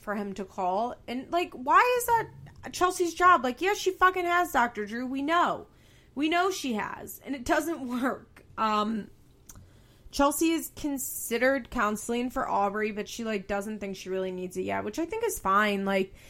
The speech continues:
if Aubrey's happy and well-adjusted, like, why first force her into therapy? You know, like the rest of us, she'll fucking deal with her daddy issues as she gets <laughs> older. Let her,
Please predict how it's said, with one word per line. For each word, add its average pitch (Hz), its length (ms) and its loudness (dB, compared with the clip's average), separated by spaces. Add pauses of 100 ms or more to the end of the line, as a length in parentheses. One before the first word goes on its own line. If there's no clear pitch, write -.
(140)
if 202 120 -10
Aubrey's 240 440 2
happy 208 280 2
and 202 100 -2
well-adjusted, 190 600 -2
like, 202 180 -2
why 269 140 4
first 302 440 -6
force 226 260 -4
her 233 100 -4
into 220 140 -8
therapy? 185 680 -4
You 254 80 -6
know, 254 320 -2 (240)
like 285 160 0
the 330 80 -4
rest 311 300 2
of 226 40 -4
us, 190 140 0
she'll 262 160 -2
fucking 311 300 2
deal 285 180 2
with 285 100 0
her 277 120 0
daddy 254 320 2
issues 240 320 -4
as 233 100 -8
she 240 100 -4
gets - 300 -6
<laughs> - 40 -2
older. - 480 4 (1400)
Let 311 180 6
her, 370 320 2